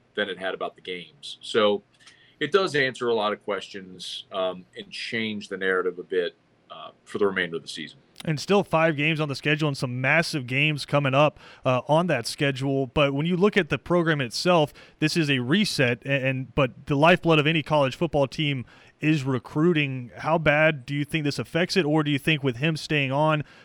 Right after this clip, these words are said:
Speaker 2: and some of those guys on staff maybe trying to keep their jobs, how do you think this affects their recruiting?
Speaker 1: Sure. I, I think that's a, that's one of the key points also why you make the announcement now, um, because it allows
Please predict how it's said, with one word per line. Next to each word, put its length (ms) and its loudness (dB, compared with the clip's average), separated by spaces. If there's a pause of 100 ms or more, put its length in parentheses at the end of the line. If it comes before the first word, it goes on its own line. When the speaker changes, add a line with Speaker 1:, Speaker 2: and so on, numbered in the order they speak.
Speaker 2:
and 120 -10
some 140 -2
of 40 0
those 120 2
guys 260 2
on 140 -2
staff 380 2
maybe 200 0
trying 220 -2
to 60 -4
keep 260 -10
their 160 -4
jobs, 560 0 (240)
how 140 0
do 80 4
you 40 2
think 160 0
this 140 -2
affects 300 -2
their 100 -2
recruiting? 460 -2 (1600)
Speaker 1:
Sure. 220 6
I, 100 4 (140)
I 120 -2
think 180 -4 (320)
that's 220 0
a, 100 0 (160)
that's 480 -12
one 220 -8
of 60 -12
the 60 -6
key 200 -10
points 400 -12
also 260 -4
why 160 0
you 140 -4
make 180 -6
the 80 -6
announcement 460 -8
now, 340 -10 (720)
um, 360 2 (240)
because 260 0
it 60 -8
allows 720 -2